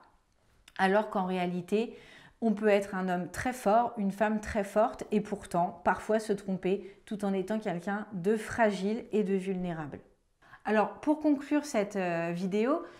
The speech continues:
je voudrais vous faire part d'une citation, euh, de Grayson Perry qui résume très bien sa démarche, mais également son travail et sa posture aussi d'artiste dans, euh, nos sociétés contemporaines.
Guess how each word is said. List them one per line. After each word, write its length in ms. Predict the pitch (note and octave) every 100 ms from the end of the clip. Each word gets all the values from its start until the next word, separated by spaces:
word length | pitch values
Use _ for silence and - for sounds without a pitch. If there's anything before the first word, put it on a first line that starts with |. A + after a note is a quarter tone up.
| -
je 100 | F#3+
voudrais 360 | G3+ A3 A3+ C4+
vous 120 | C4
faire 260 | A3+ G3+ -
part 360 | A#3 A#3+ -
d'une 200 | G3 G#3+
citation, 680 | G#3 - C4 C4 C4 - C#4+ C#4+ - - -
euh, 140 | F#3 F3+
de 160 | F3
Grayson 560 | G3 G3 G#3 G#3 G#3 G3+
Perry 460 | G3+ G#3 A#3 D#4+ - - -
qui 460 | - - C4 C#4 C4+ G3+
résume 480 | A#3 A3+ A#3 C4+ C4
très 220 | - B3
bien 160 | B3+
sa 180 | C4 A#3+
démarche, 540 | G#3+ G#3+ A3+ C4+ - - - _
mais 220 | G#3+ B3
également 680 | A#3+ A3 G#3+ A3 A#3 C4 C4 - -
son 240 | - C4
travail 480 | A#3+ A#3+ G#3+ A#3 C4+ -
et 80 | A#3+
sa 180 | B3+ A#3+
posture 540 | A#3+ A3+ - D#4+ - -
aussi 600 | A3+ A3 - A#3+ C4 C#4+
d'artiste 760 | F#3 G#3 - - E4 F4 - - - - _ -
dans, 460 | F3 A3+ A#3+ B3+ -
euh, 360 | G3 F#3+ F#3+
nos 160 | G3 G#3
sociétés 520 | G#3 G#3+ G#3 G3+ G#3
contemporaines. 540 | G3+ F#3+ F#3 - E3+